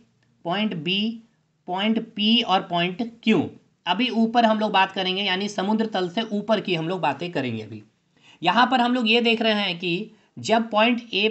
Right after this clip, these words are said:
पर हम लोग यहाँ पर थे, तो हमारे ऊपर जो प्रेशर लग रहा था वो कितना था? वन एटमॉस्फेयर प्रेशर था, या इसको हम लोग पास्कल में भी लिख सकते हैं, वन ज़ीरो वन थ्री टू फ़ाइव,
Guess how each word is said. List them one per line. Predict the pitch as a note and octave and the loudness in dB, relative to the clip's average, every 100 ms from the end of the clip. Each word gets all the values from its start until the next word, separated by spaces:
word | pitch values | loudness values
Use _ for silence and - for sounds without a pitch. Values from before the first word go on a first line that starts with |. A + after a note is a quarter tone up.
| G#3+ | 2
पर | A3 | 0
हम | G3+ G3+ | 0 -4
लोग | G3+ | -2
यहाँ | F#3 F#3+ G3 | -2 -2 -2
पर | F#3 | -6
थे, | - E3 G3 | -4 -4 -4
तो | - E3 | -6 -4
हमारे | E3+ F#3 F#3 G#3 | -2 0 0 0
ऊपर | F#3 G3+ | -2 -4
जो | F3 | -6
प्रेशर | G3 F3 E3+ G3+ | -6 -4 0 0
लग | F#3+ F#3+ | 0 0
रहा | F#3+ | 0
था | G3 | 0
वो | G3+ G3 | 2 2
कितना | G3+ F3+ G3 | -2 -4 -4
था? | A3+ | 0
वन | A#3 A3+ G3+ | 0 0 0
एटमॉस्फेयर | F#3+ F#3+ F#3 - F3+ | -2 -4 -4 -4 -6
प्रेशर | F3 E3+ F3 G#3 | -4 -6 -2 -2
था, | A3 | 0
या | G3+ | 0
इसको | F#3 F3+ | -2 -4
हम | F#3 G3 | -2 0
लोग | G3+ | 0
पास्कल | D#3+ D#3+ - G3 | 0 -2 -2 -2
में | G3 | 0
भी | G3 | 2
लिख | G3 F#3+ | 2 0
सकते | G3+ - | -4 -4
हैं, | G3 | -2
वन | G#3+ F#3 F3+ | 0 0 0
ज़ीरो | F3 F3+ | 0 0
वन | F3+ F3+ | 0 -4
थ्री | E3+ | -6
टू | E3+ F3+ | -4 -2
फ़ाइव, | G3 G#3 G#3+ | 2 2 2